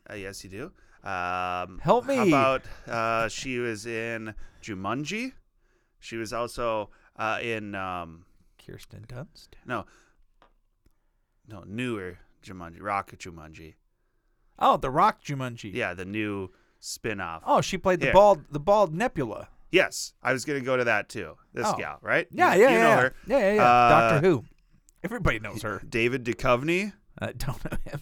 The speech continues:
Speaker 1: Yeah, shut
Speaker 2: <laughs> I
Speaker 1: up.
Speaker 2: don't know these people by
Speaker 1: Do you know
Speaker 2: name.
Speaker 1: X-Files?
Speaker 2: Mueller.
Speaker 1: Close enough. Uh,
Speaker 2: <laughs> What?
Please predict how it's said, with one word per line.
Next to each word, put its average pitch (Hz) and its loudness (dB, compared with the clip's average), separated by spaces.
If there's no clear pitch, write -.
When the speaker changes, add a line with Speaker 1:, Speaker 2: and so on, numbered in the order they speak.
Speaker 1:
Yeah, 92 -6
shut - -2
Speaker 2:
<laughs> 143 0
I 392 12
Speaker 1:
up. - -2
Speaker 2:
don't 392 -4
know 370 -2
these 339 -6
people 330 -8
by 269 -4
Speaker 1:
Do 247 -2
you 233 -4
know 254 6
Speaker 2:
name. 160 0
Speaker 1:
X-Files? 185 0
Speaker 2:
Mueller. 143 4
Speaker 1:
Close 101 -8
enough. - -18
Uh, 135 12
Speaker 2:
<laughs> - 0
What? 403 0